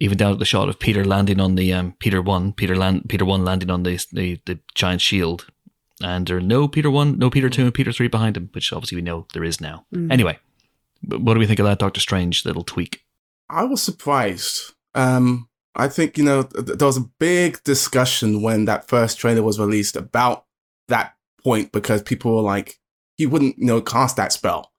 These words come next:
Speaker 3: Um, that's not in his makeup." And I sort of, you know, me and Helen have had a lot of discussions about this. Um, I feel like that's exactly the sort of thing that Doctor Strange would do. Yeah, I was surprised that they tweaked it. Um, I did like that we got a funny joke out of it, um, because, uh, Doctor Strange is like, "Do you remember that party?" And,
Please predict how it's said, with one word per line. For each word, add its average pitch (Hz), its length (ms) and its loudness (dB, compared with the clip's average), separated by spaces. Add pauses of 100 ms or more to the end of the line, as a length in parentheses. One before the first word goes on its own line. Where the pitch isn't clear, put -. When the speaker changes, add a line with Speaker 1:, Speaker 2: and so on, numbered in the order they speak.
(220)
Speaker 3:
Um, 107 480 -2
that's 120 180 -4
not 120 160 -2
in 110 80 2
his 107 140 0
makeup." 107 240 0
And 107 100 0
I 113 160 2
sort 107 200 0
of, 104 60 -2
you 110 60 0
know, 104 120 0
me 113 180 4
and 113 100 2
Helen 113 200 0
have 113 120 -2
had 107 100 0
a 107 60 0
lot 117 140 0
of - 60 -12
discussions 113 400 -2
about 107 240 -2
this. 107 260 -4 (400)
Um, 110 440 0
I 117 100 0
feel 127 240 0
like 110 180 2
that's 110 180 -2
exactly 123 460 -2
the 104 120 -4
sort - 220 0
of - 60 -8
thing 110 140 0
that 107 140 -2
Doctor 110 220 -6
Strange 107 320 -2
would 107 140 -2
do. 113 260 -2 (500)
Yeah, 165 280 2
I 139 120 0
was 147 100 -2
surprised 180 440 0
that - 120 -18
they 127 440 2
tweaked - 400 0
it. 131 240 2 (140)
Um, 117 460 2 (240)
I 127 120 4
did 131 220 -2
like 120 280 0
that 110 100 0
we 120 80 0
got - 160 0
a - 20 -6
funny 113 280 2
joke 123 280 0
out 123 120 0
of 113 100 -2
it, 127 240 0
um, 117 240 2
because, 101 320 -2
uh, 104 100 0
Doctor - 160 -6
Strange 110 220 0
is 104 80 -4
like, 104 160 -2
"Do 170 80 -2
you 190 40 0
remember 110 240 0
that 104 220 -2
party?" 117 360 0
And, - 140 -12